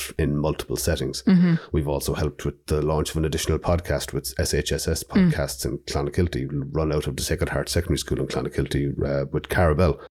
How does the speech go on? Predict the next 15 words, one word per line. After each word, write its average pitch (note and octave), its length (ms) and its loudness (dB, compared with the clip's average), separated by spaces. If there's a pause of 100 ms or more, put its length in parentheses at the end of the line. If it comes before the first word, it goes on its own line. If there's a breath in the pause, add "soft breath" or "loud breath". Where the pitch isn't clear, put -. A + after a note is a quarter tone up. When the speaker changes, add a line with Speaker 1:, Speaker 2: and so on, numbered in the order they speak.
(160)
Speaker 1:
So F2 540 4
it's - 400 0
given F#2 300 4
us - 580 0 (180)
an E2 100 2
extended D2+ 460 -2
skill E2 240 0
set. - 220 -6
Speaker 2:
Mm-hmm. F#2 300 6
Speaker 1:
So, D2 440 2
and D#2+ 100 0
it's D#2+ 140 0
also E2+ 320 2
given D2+ 300 -2
us - 340 -4